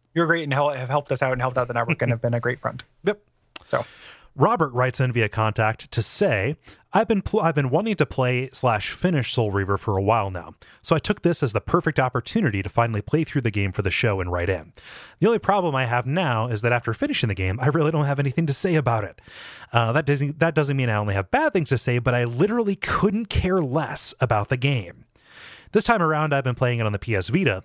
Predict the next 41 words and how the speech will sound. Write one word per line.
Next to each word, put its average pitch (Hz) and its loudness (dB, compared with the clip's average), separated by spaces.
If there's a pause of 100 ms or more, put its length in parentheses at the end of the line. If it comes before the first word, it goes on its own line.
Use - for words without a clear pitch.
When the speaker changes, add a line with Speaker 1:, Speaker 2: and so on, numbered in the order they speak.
Speaker 2:
and 120 2
I 113 2
was 110 -2
kind 202 0
of 151 -2
disappointed 139 0
by 101 2
the 98 0
movement, 107 0
as 104 2
I 110 2
remembered 120 2
it 117 -2
being 110 0
more 123 2
responsive 151 0
and 110 -2
smooth, 101 -2
at 107 -4
least 107 0
on 101 0
the 95 -2
P 95 -6
C. 101 -4 (520)
It 156 -2
got 240 4
a 262 2
bit 190 0
better 139 2
when 117 0
I 110 2
pl-, - -6
uh, 113 0
when 110 0
I 107 0
played 156 0
around 107 0
with 110 0
the 117 0
emulation 104 0
settings, 92 -2